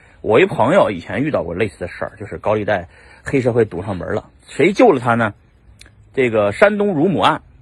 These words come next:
什么叫山东乳母案？山东乳母案就是山东的一个，一个，一个，一个儿子，因为，呃，这个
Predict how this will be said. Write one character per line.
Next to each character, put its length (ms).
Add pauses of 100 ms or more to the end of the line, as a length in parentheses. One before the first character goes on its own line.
(100)
什 140
么 60
叫 100
山 180
东 140
乳 120
母 120
案？ 180
山 160
东 140
乳 100
母 100
案 140
就 100
是 200 (420)
山 220
东 200
的 160
一 160
个， 420
一 140
个， 220 (960)
一 160
个， 340
一 100
个 100
儿 220
子， 120 (340)
因 200
为， 280 (880)
呃， 400
这 200
个 320